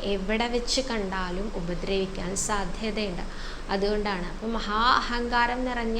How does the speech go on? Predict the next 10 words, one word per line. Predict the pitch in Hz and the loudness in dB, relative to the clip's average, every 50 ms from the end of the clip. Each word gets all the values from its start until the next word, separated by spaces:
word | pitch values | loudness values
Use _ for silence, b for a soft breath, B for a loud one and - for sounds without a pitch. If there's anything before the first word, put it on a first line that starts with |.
| 240 247 - | 0 0 0
ഒരു | 220 220 226 | -2 -2 -2
പെരുമാറ്റം | - 233 220 214 214 214 214 214 214 - 226 233 247 247 B B B B B B - | -2 -2 -2 0 0 -2 -2 -2 -2 -4 -4 -2 -4 -4 B B B B B B 2
ഈ | 226 233 | 2 2
കാളിയൻ | 233 - 226 202 196 196 202 220 233 240 | 4 4 4 4 4 4 4 4 2 2
പാമ്പിൻ്റെ | 226 247 233 226 220 220 220 214 220 | 2 2 2 2 2 2 0 0 0
ഭാഗ-, | 202 - 214 220 202 190 185 185 202 | -2 -2 -4 -4 -2 -2 -2 -2 0
ഭാഗത്ത് | 196 208 208 208 196 196 208 202 226 226 | 2 2 2 4 2 2 0 0 0 0
നിന്ന് | 226 220 214 214 220 226 | 0 0 0 0 0 -2
ഉണ്ടായതുകൊണ്ട് | 208 208 202 208 202 202 202 196 208 208 240 254 247 233 208 196 | -2 -2 0 0 0 0 2 0 2 2 2 2 4 2 2 0
തന്നെ | 190 185 185 180 180 185 196 | -2 -2 -4 -4 -4 -4 -4